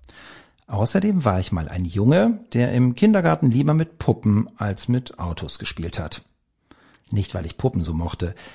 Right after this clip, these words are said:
sondern weil ich es oft interessanter und anregender fand, mit Mädchen zu spielen. Und zumindest damals gab's noch nicht so viele Mädchen, die mit Autos spielen wollten. Jetzt bin ich ein Mann, Ehemann und Vater zweier mittlerweile erwachsener Töchter.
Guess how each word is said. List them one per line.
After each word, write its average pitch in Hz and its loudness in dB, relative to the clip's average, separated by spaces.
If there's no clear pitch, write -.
sondern 107 2
weil 85 -4
ich 85 -6
es 95 -6
oft 92 -6
interessanter 104 -4
und 120 -2
anregender 104 0
fand, 110 0
mit 113 0
Mädchen 123 2
zu - -6
spielen. 87 -4
Und 107 -4
zumindest 98 0
damals 104 4
gab's 101 0
noch 92 0
nicht 92 0
so 98 -6
viele 92 -4
Mädchen, 90 -2
die 85 -6
mit 82 -6
Autos 95 -4
spielen 69 -10
wollten. - -12
Jetzt 131 2
bin 107 4
ich 87 -2
ein 80 -4
Mann, 120 0
Ehemann 107 2
und 214 2
Vater 139 2
zweier 101 0
mittlerweile 92 0
erwachsener 87 -6
Töchter. - -12